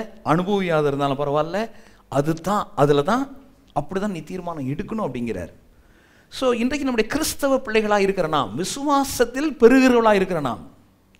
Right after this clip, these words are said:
விசுவாசத்துல பெருகணும், abounding in faith, விசுவாசத்துல வளரணும், பெருகணும் அப்படின்னா, இப்போ ஒரு முடிவு நான் செய்ய போறேன், நான் வந்து தோற்றத்தின்படி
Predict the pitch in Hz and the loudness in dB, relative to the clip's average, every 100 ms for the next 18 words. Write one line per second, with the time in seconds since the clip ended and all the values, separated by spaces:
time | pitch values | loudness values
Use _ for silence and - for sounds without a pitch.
0 | _ _ _ _ _ _ _ - 196 226 | _ _ _ _ _ _ _ -6 -4 2
1 | 254 247 - 277 254 185 175 269 294 294 | 0 0 -2 0 2 2 4 4 4 2
2 | 277 254 - 254 156 - - _ _ - | 2 0 0 -4 -6 -12 -20 _ _ -6
3 | 208 - 320 294 269 277 208 233 294 262 | -4 0 4 4 4 2 6 8 8 8
4 | 277 240 - - - _ _ 226 294 294 | 6 4 -2 -20 -20 _ _ 4 6 6
5 | 277 190 160 131 190 277 285 - - _ | 4 4 0 2 4 2 0 -14 -20 _
6 | _ _ - 247 - 370 349 277 233 269 | _ _ -8 -8 2 6 6 4 2 4
7 | 339 302 - 262 262 190 151 208 277 - | 4 4 2 0 0 2 2 2 2 -2
8 | - - _ _ - 185 285 311 254 226 | -20 -20 _ _ -4 6 8 8 4 4
9 | 302 339 - - - - _ _ - 302 | 4 4 2 -4 -20 -20 _ _ 2 6
10 | 381 330 330 294 262 277 | 6 4 0 2 4 4